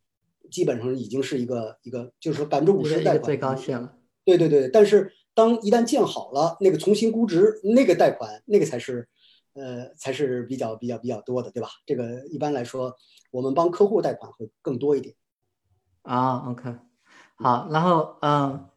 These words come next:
Speaker 2: 下一个问题，呃，是问你，就是我们现在在讲的是整个这个社区的收购和开发嘛，那它相对于我们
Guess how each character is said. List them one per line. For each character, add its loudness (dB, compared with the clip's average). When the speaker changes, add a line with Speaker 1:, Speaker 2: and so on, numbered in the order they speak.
Speaker 2:
下 2
一 0
个 0
问 2
题， -6
呃， -2
是 2
问 6
你， 4
就 2
是 -4
我 2
们 6
现 2
在 6
在 6
讲 2
的 2
是 -4
整 0
个 -2
这 -2
个 2
社 2
区 -4
的 2
收 2
购 4
和 -4
开 -2
发 0
嘛， -4
那 -2
它 2
相 4
对 6
于 -2
我 2
们 0